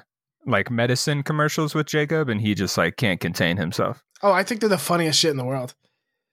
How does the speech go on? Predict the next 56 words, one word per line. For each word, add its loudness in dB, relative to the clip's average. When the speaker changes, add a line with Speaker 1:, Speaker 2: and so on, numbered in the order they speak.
Speaker 1:
As, 2
Speaker 2:
I 2
Speaker 1:
well, 4
Speaker 2:
do. 2
Speaker 1:
as, 0
as 2
someone 2
just -2
reads 0
real 2
fast, 0
and -2
there's, 0
like, 2
a 0
dad 0
pushing -4
a -4
son -2
on -4
a -4
swing. 0
Speaker 2:
<laughs> -2
Yeah. 0
Like 0
an 0
old 4
man 2
just, -2
like, -2
clutching 2
his 0
heart, 4
and -2
it's -4
like, -2
"Side 4
effects -2
may 2
include." 2
<laughs> -4
And 0
then 2
it's, 0
like, 2
a 0
thirty-second 0
list, -2
and -4
I'm -6
like, -8
"That's, -2
that's 0
the -6
stuff." 0
Like, -6